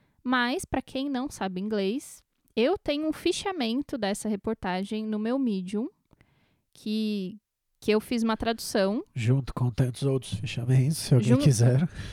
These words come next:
Speaker 1: Isso, junto com tantos outros fichamentos sobre tatuagem,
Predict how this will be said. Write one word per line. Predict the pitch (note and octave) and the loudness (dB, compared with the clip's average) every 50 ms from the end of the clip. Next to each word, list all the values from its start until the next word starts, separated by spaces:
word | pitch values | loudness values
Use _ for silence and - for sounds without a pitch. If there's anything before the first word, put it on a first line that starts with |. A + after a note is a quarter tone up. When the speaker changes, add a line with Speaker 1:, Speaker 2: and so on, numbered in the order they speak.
| - - - | -12 -12 -10
Speaker 1:
Isso, | - A#3 A3+ A3+ G#3 G3+ - - G#3 | -6 -4 -2 -2 -2 -4 -4 -4 0
junto | G#3 A#3+ C4+ D#4+ - | 2 2 2 0 -2
com | - D4+ D4 C#4+ | -4 -4 -2 0
tantos | - D4 F#4 A#4 - F#4+ | 0 0 0 0 0 -2
outros | E4+ E4+ - - | -2 -2 -4 -4
fichamentos | - D#4 - - D4 C4+ A#3+ A3+ A3 A3+ - - | -4 -4 -2 -2 -2 -2 -2 -4 -6 -6 -6 -6
sobre | - G#3+ G3+ G#3 | -4 -4 -2 -4
tatuagem, | - - G#3 - - B3+ C4 C#4+ D#4 C#4+ B3+ A3 G#3+ F#3+ G#3 | -4 -4 -6 -6 -4 -4 -2 -2 0 0 0 0 -2 -4 -6